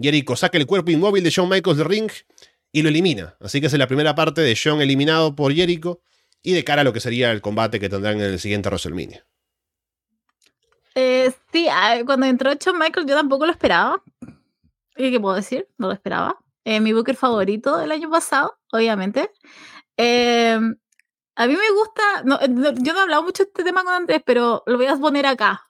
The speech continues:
Speaker 2: porque, eh, tengo el tiempo. <laughs> Pero a mí lo que siempre me ha gustado de Shawn Michaels es que se nota el humor que le impregna, el humor que él tiene por sí solo y lo carismático que él, y cómo lo ha sabido en algún, más acertado que en otra,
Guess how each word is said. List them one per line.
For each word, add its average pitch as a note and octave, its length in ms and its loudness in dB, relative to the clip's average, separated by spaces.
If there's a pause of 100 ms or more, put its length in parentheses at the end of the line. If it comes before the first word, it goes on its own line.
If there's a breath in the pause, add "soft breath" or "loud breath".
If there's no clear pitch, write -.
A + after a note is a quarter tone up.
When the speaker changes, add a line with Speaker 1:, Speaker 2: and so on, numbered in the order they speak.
(120)
Speaker 2:
porque, A#3 560 -2
eh, A3+ 320 -2
tengo C4+ 220 2
el D4 80 0
tiempo. A3 400 -2
<laughs> - 800 -4
Pero C4 360 0
a C4 120 0
mí B3+ 120 2
lo E4+ 100 -2
que F4 120 0
siempre E4+ 260 -4
me E4+ 80 -2
ha F4+ 40 4
gustado D4 480 0
de D#4+ 340 0
Shawn C#4+ 140 -2
Michaels D#4+ 340 -2
es D4 80 0
que C#4+ 120 -4
se C#4+ 120 -2
nota C4 240 2
el D4+ 80 2
humor G#3 380 2
que F#4 100 -2
le F4 80 0
impregna, C#4+ 540 0
el A3 420 0
humor C#4+ 340 2
que G4 120 2
él G4 180 0
tiene F4 360 0
por C#4 180 -2
sí D#4 160 -2
solo E4 300 0
y F4 40 2
lo D#4+ 120 2
carismático C4 580 0
que D4+ 100 0
él, E4 100 -2
y B3 280 -2
cómo C#4 340 2
lo C4+ 120 2
ha C#4 40 2
sabido C4 460 -4 (460 loud breath)
en A#3+ 100 2
algún, C4 420 0 (640)
más D4+ 200 2
acertado C#4+ 380 0
que B3+ 80 -2
en B3 80 2
otra, A3 280 0